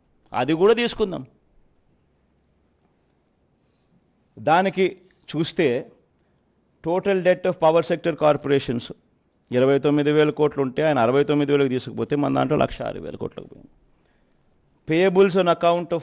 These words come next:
power purchases, డిస్కామ్స్ లయబిలిటీ చూసుకుంటే ఆయన హయాంలో ఇరవై ఒక్క వేలకు ఎగబాకితే మన హయాంలో ఎనిమిది వేల ఐదు వందలు తగ్గింది.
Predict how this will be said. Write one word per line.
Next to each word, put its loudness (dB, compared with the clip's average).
power 6
purchases, -10
డిస్కామ్స్ -2
లయబిలిటీ 0
చూసుకుంటే -6
ఆయన 2
హయాంలో 0
ఇరవై 4
ఒక్క 2
వేలకు 4
ఎగబాకితే -2
మన -2
హయాంలో 2
ఎనిమిది 0
వేల -4
ఐదు -8
వందలు -10
తగ్గింది. -8